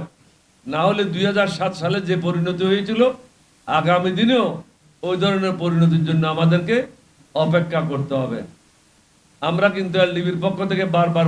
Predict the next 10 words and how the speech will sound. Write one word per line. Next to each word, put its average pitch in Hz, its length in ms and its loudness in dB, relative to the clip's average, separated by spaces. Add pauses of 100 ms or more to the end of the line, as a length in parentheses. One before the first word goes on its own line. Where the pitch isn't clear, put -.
বলে 160 220 0
যাচ্ছি, 147 280 -4 (840)
শাহাবুদ্দিন 190 600 0
চুপ্পুকে 196 360 -2 (100)
যদি 202 200 2
আজকে 180 180 -4 (100)
বিদায় 185 320 -2
করা 190 240 0
হতো, 190 200 0 (720)
রাজনৈতিক 175 580 2